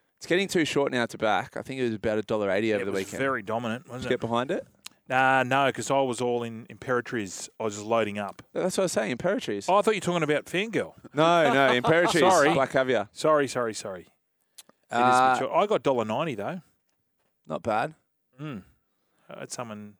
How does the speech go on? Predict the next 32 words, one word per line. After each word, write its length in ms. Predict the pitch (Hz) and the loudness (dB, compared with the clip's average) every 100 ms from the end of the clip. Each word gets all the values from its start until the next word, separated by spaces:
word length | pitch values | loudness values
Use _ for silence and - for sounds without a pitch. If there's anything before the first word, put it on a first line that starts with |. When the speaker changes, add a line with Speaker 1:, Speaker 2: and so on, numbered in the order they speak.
| 131 | -12
Speaker 2:
yeah, 160 | 147 | -12
it 80 | 107 _ | -12 _
was 100 | - | -20
good. 220 | - - _ _ 131 | -16 -16 _ _ -2
Speaker 1:
And 480 | 139 139 143 139 131 | 2 2 2 2 0
in 200 | 147 147 | 0 2
Randwick, 340 | 165 165 160 | 2 2 -2
Fangirl 420 | - 156 156 147 | 0 0 2 2
dominated 420 | 131 143 143 135 | 2 0 2 2
the 120 | 123 127 | 2 -2
Apollo 360 | - 135 123 | 0 0 0
Stakes, 420 | 110 - 123 117 | -2 -2 -2 -2
winning 180 | 127 120 | -8 -4
by 140 | 113 110 | -2 -2
two 180 | - | -2
and 100 | 117 | -8
a 40 | 107 | -6
half 220 | 101 104 - | -6 -6 -6
Speaker 2:
That's 20 | |
Speaker 1:
lengths. 180 | 113 101 | -4 -4
Speaker 2:
the 60 | |
one 160 | 110 101 | -4 -6
we're 60 | 95 | -8
talking 260 | - 95 | -12 -14
about. 160 | 92 87 | -14 -16
So 140 | - | -12
I 40 | 101 | -12
was 80 | 98 | -10
trying 180 | - 110 | -6 -2
to 40 | |
read, 80 | 107 | -2
Speaker 1:
J-Mac 400 | 110 104 104 - | 0 -2 -4 -10